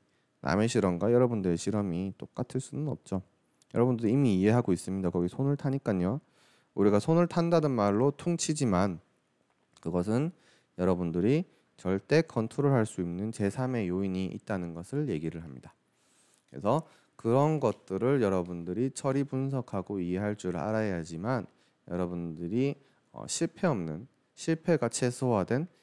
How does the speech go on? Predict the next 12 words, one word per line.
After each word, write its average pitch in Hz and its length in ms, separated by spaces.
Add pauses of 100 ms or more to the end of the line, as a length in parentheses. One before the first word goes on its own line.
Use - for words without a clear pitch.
(120)
실험을 98 480
할 110 160
수가 95 280
있습니다. - 480 (1000)
그래서, 85 420 (540)
어, - 160 (680)
본인이 98 680 (300)
생명 120 400
정보가 120 480
전공이든 85 600 (380)
아니든 95 460
간에, 73 360